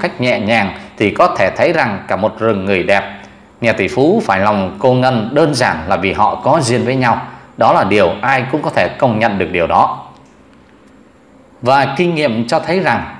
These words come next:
có rất nhiều thứ chúng ta không thể nào dùng tiền mua được. Tuy nhiên, cũng có nhiều thứ người ta nói rằng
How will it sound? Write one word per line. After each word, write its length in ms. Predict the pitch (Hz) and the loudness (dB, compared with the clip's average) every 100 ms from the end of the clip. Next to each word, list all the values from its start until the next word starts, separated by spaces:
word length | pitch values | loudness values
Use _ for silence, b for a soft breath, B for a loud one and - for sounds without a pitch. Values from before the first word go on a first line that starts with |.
| - | -8
có 140 | - 165 | 0 2
rất 200 | 226 165 | 2 0
nhiều 140 | 107 87 | -2 0
thứ 260 | 113 156 233 | 2 2 2
chúng 140 | - 156 | -2 -2
ta 100 | 139 | 0
không 280 | 160 147 | 0 -2
thể 140 | - 101 | 2 2
nào 280 | 98 101 - | 4 2 0
dùng 280 | 110 98 85 | -2 -2 0
tiền 260 | 101 85 | 0 0
mua 140 | 107 127 | 0 2
được. 200 | 101 87 - - - - - | 2 2 -4 -18 -20 -12 -2
Tuy 120 | 110 | 0
nhiên, 500 | 117 123 127 - - | 2 2 0 -10 -6
cũng 160 | 151 165 | -4 2
có 100 | 185 | 2
nhiều 180 | 131 87 | 2 0
thứ 300 | 110 151 196 | 2 4 4
người 100 | 127 | 2
ta 140 | 95 120 | 2 2
nói 180 | 127 160 | 2 2
rằng 180 | 117 | 0